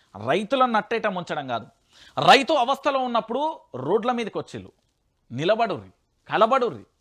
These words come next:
ప్రభుత్వాన్ని గద్దె దించుర్రి. అది లేదు మనకు. గదెందుకు, గట్లుంటే ఎట్లా, అమ్మో, మళ్ళా మా ముఖ్యమంత్రి ఊకుంటాడా అంటూ కూడా చూసిన పరిస్థితి కనబడతాం. కనీసం దీనికి సంబంధించి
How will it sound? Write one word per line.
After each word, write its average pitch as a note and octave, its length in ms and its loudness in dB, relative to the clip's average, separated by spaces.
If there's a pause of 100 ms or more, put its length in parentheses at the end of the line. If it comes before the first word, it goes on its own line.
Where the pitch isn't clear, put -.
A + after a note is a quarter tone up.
ప్రభుత్వాన్ని G3+ 520 -2
గద్దె D#3+ 260 -2
దించుర్రి. C#3+ 460 -8 (500)
అది A3 180 4
లేదు D4+ 240 4
మనకు. D#4 360 -4 (300)
గదెందుకు, F3+ 840 -4 (480)
గట్లుంటే G3+ 420 -2
ఎట్లా, A3 260 2
అమ్మో, G3 640 0 (100)
మళ్ళా D3 260 -2
మా F#3+ 120 -2
ముఖ్యమంత్రి G3 560 -4
ఊకుంటాడా F3+ 440 -2
అంటూ D#3 220 -2
కూడా D3+ 180 -6
చూసిన D3 340 -8
పరిస్థితి B2+ 420 -12
కనబడతాం. G#2+ 480 -12 (720)
కనీసం C#4+ 560 0
దీనికి A#3+ 220 -2
సంబంధించి A3 840 -4